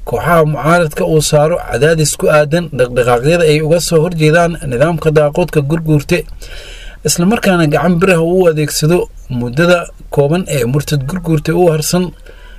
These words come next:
balse mucaaradka ayaa doonaya in nidaamka Gurgurte muquuniyaan haddii uu isku dayo in xukunka uu isku dhejiyo waqtigiisa markii uu idlaado kadib, siduuba u dhaqmay xilligii uu mucaaradsanaa markii murtad Farmaajo kooxda riddada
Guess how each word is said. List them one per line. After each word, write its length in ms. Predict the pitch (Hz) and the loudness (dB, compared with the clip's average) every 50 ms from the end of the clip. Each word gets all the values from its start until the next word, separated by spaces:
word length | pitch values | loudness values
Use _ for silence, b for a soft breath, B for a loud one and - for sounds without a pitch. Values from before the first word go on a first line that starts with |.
| B B B | B B B
balse 260 | - 120 120 - 131 | -4 -2 -2 0 -2
mucaaradka 560 | 117 113 110 101 123 147 170 170 156 151 - 160 | -2 -2 -4 -2 0 2 2 2 2 0 0 2
ayaa 200 | 139 147 147 143 139 | 2 4 4 2 2
doonaya 420 | 131 147 170 175 175 165 160 165 170 | 2 0 2 2 4 4 2 2 2
in 180 | 175 175 175 165 147 | -2 -4 -4 -4 -6
nidaamka 440 | 127 120 123 151 165 170 151 - 156 | -6 -2 0 0 0 0 0 0 0
Gurgurte 540 | 143 143 175 175 165 160 160 156 147 - 175 170 | 0 2 0 -2 0 0 0 0 0 0 -2 0
muquuniyaan 680 | 165 160 151 147 - 147 147 147 156 170 170 165 170 160 - B B B B | 2 0 0 0 2 2 2 4 4 4 2 2 0 -2 -8 B B B B
haddii 340 | - 117 117 120 156 185 185 | -6 -6 -4 0 2 2 2
uu 100 | 175 160 | 2 0
isku 220 | 147 - - 196 | -2 -2 -4 -4
dayo 340 | 170 165 160 160 170 180 - - | 0 2 2 2 2 0 -2 -4
in 120 | 185 180 165 | -4 -2 -2
xukunka 440 | 139 147 190 175 - 180 156 151 165 | -2 -2 -4 -2 -2 -2 0 2 0
uu 140 | 156 151 151 147 | 0 2 0 0
isku 240 | 139 - - 196 | -2 -2 -4 -2
dhejiyo 420 | 196 175 160 147 135 143 165 180 180 170 - - - - - | 0 2 2 2 0 2 2 2 0 0 -4 -12 -18 -4 0
waqtigiisa 640 | 143 170 165 - - - 160 165 165 156 147 - 185 175 | 0 0 0 -2 -4 -2 0 2 2 2 2 2 0 0
markii 340 | 156 165 170 160 - - 160 | 2 0 0 0 0 0 -2
uu 120 | 156 165 | 0 0
idlaado 400 | 160 151 151 151 151 147 147 151 | 0 2 2 4 4 4 2 0
kadib, 340 | 147 - 180 170 180 180 156 135 - - | 0 0 0 0 0 -2 -4 -6 -12 -12
siduuba 420 | - - 175 185 170 160 156 151 | -8 -2 0 0 2 2 2 0
u 120 | 165 180 185 | 0 -2 2
dhaqmay 400 | 170 165 143 143 151 175 180 180 147 - - - - | 2 2 2 2 0 0 0 -2 -6 -10 -16 -18 -4
xilligii 460 | - 156 185 175 160 151 160 165 165 | -2 0 2 2 2 2 2 2 2
uu 240 | 165 160 160 160 156 | 2 2 2 2 2
mucaaradsanaa 760 | 156 151 120 120 143 151 151 143 - - 160 151 160 175 180 175 - - 147 | 0 -2 0 2 2 2 2 0 0 0 0 2 4 2 2 0 -2 -8 -10
markii 380 | - 117 147 160 147 - 170 | -4 -2 -2 -2 0 0 0
murtad 360 | 165 160 156 147 - 160 156 147 - | 2 2 0 0 0 0 -2 -2 -4
Farmaajo 520 | - - 156 143 143 147 165 175 165 156 147 | -2 -2 0 2 2 2 2 2 2 0 0
kooxda 340 | - 170 175 156 156 160 151 | 2 0 0 2 2 2 2
riddada 320 | 147 147 165 175 175 175 | 2 2 2 2 2 0